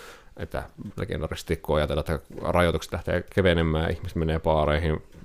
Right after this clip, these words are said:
ämpätä itse täyteen alkoholia ja sitten tuleekin se kaikki, mitä oot juonut, niin painella ulos. Useampaan kertaan on nähnyt semmoisen tilanteen ja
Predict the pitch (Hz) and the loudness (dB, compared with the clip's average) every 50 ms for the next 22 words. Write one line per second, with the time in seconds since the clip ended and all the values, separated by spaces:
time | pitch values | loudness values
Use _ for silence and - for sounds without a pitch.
0 | - - - 82 80 - 80 - - - - - - - - 82 78 80 71 78 | -6 -2 0 0 2 0 0 0 0 -4 -4 -6 -8 0 0 2 2 4 4 4
1 | 76 78 73 73 85 76 78 82 80 78 78 80 76 76 - - - - 80 78 | 4 4 2 0 0 0 0 0 -2 0 0 0 -2 -2 -4 -6 -6 -6 -4 -4
2 | - 82 82 78 78 - - - - 76 76 - - - - - - - - 73 | -2 -2 -2 -2 -4 -4 -6 -2 -2 -2 -2 -2 -6 -14 -16 -16 -6 -4 -2 -2
3 | - - - 71 - - - - - - - - - 85 82 73 - 76 - - | -2 -4 -8 -8 -8 -10 -16 -20 -20 -16 -12 -8 -6 -6 -4 -2 -2 -2 0 0
4 | 76 73 - 92 85 78 73 73 78 82 85 85 - - 78 78 76 76 73 78 | -2 0 2 2 2 2 2 0 -4 -4 -6 -6 -2 0 0 0 0 0 0 0
5 | 85 113 101 87 80 - - - - - - - - - - - - - - - | 0 4 4 4 2 2 -2 -8 -14 -16 -18 -18 -18 -20 -20 -20 -20 -20 -20 -18
6 | - - - - - 78 71 - 80 87 - 117 90 80 - - 71 71 - - | -12 -6 -6 -2 0 0 0 2 0 0 2 2 2 2 2 2 -2 -2 -2 -4
7 | - - - - 76 78 - - 90 92 98 92 87 - - - 82 82 82 - | -4 -6 -4 -4 -4 -4 -4 -4 -2 -2 0 0 0 0 0 0 0 0 0 0
8 | - 80 82 - - | 0 0 -2 -2 -4